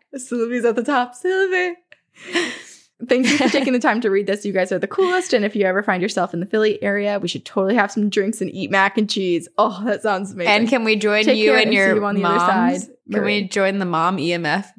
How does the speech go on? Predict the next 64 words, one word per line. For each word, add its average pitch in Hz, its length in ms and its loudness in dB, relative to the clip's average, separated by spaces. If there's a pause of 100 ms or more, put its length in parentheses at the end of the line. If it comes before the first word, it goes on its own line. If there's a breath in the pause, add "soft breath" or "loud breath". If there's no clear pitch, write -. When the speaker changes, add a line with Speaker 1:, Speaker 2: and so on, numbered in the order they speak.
Speaker 2:
group? 254 380 0
'Cause 175 260 -2
that 165 280 2
sounds 143 360 -4
really - 220 -4
fun 208 140 0
Speaker 1:
I 226 40 2
know, 233 140 2
the 185 100 2
Speaker 2:
too. 185 60 0
Speaker 1:
mom 208 260 0
E 226 80 -2
M 214 100 -2
F 190 240 -4
group. 180 340 -4 (220)
I 196 120 0
know. 180 380 -4 (120)
And 226 100 4
I, 214 220 4 (140)
I, 196 80 6 (120)
I'll 214 140 4
just 208 180 0
say 185 140 0
this 185 180 -2
because 185 240 -2
I 175 80 4
butchered 180 560 -2 (140)
the 185 160 -4
first, - 640 -2
when 185 240 0
I 180 120 2
first 165 260 -2
started 156 180 0
reading 165 240 -4
this, 170 160 -2
she - 120 -4
said 185 200 2
my 170 400 0
mom. 180 580 0
I 202 120 2
think 196 160 0
I 202 60 2
said 190 280 -2 (140)
her - 200 0
mom 170 600 0
at - 320 -4
the 190 60 -8
beginning, 196 400 0
but 185 180 0
it's 165 240 -4
her 165 420 -2
grandmother 156 600 -4
that - 100 -6
she - 140 -4
was 180 100 -6
talking - 180 2
Speaker 2:
Oh, 156 220 4
Speaker 1:
about - 180 -2
Speaker 2:
yeah, 147 200 0
Speaker 1:
first 170 120 -4
Speaker 2:
yeah. - 220 -6
Speaker 1:
with - 220 -6
Michael - 240 -10
Paul, - 360 -6